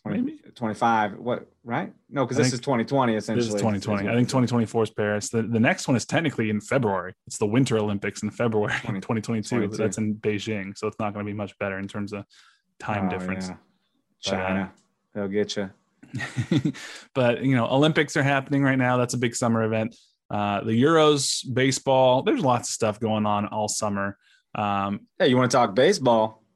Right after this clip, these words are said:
Speaker 1: Uh, Royals have the best record since after the All-Star game.
Speaker 2: <laughs>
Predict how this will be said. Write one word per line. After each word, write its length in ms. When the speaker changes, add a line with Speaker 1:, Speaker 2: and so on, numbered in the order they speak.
Speaker 1:
Uh, 480
Royals 540
have 160
the 80
best 560
record 760
since 500
after 280
the 100
All-Star 400
game. 380
Speaker 2:
<laughs> 60